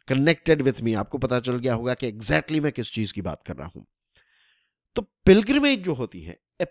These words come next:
pilgrimage is literally a spiritual journey made to a sacral place। एक ऐसी पवित्र जगह जो है, वहाँ पर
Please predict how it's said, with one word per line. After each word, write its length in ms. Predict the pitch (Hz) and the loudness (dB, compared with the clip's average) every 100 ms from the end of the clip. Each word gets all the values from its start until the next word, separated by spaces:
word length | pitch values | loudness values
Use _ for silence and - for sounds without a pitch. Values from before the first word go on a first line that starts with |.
| - | 2
pilgrimage 560 | 208 214 240 226 233 202 | 2 2 0 0 0 -2
is 140 | 185 139 | -6 -4
literally 880 | 139 175 254 - - 254 175 95 - _ _ - | -2 0 -2 -4 0 2 2 -2 -8 _ _ -6
a 60 | 135 - | -4 -4
spiritual 640 | - 165 196 - 196 175 | 0 0 0 0 0 0
journey 480 | 120 123 151 160 160 127 | 0 2 2 2 0 0
made 320 | 131 139 135 131 127 | 0 0 -4 -8 -4
to 120 | 123 | 0
a 260 | 117 120 135 _ _ _ - - | 0 -2 -4 _ _ _ -14 -10
sacral 360 | 123 131 123 - | -10 -8 -10 -10
place। 260 | 90 85 113 | -12 -12 -12
एक 100 | 123 _ _ _ _ - | -14 _ _ _ _ -2
ऐसी 540 | 143 - 180 180 170 - _ - | 0 0 -2 -2 -6 -12 _ -2
पवित्र 460 | 151 185 - 196 180 | 0 0 -2 -2 0
जगह 320 | 135 127 139 | 0 2 0
जो 160 | 127 98 | 0 -4
है, 200 | 87 85 _ _ - | -6 -10 _ _ -6
वहाँ 140 | 127 151 | -4 0
पर 260 | 151 151 | -2 -4